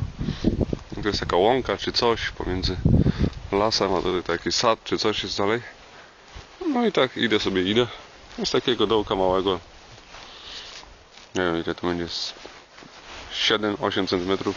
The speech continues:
skoczył mi pierwszy guziczek. W ogóle nigdy nie, nie znalazłem żadnego guzika. I to jest właśnie on pierwszy.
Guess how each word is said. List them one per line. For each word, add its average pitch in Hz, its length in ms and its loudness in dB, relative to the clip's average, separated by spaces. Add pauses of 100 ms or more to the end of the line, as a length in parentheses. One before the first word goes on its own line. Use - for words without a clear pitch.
skoczył 101 340 2
mi 95 60 2
pierwszy 101 300 0
guziczek. 95 460 2 (1160)
W - 40 -2
ogóle 98 260 4
nigdy 95 260 2 (380)
nie, 101 260 4
nie 104 180 2
znalazłem 101 420 2
żadnego 98 320 0
guzika. 95 420 0 (440)
I 101 40 -6
to 107 80 0
jest 98 120 0
właśnie 90 360 0
on 87 120 0
pierwszy. 90 440 2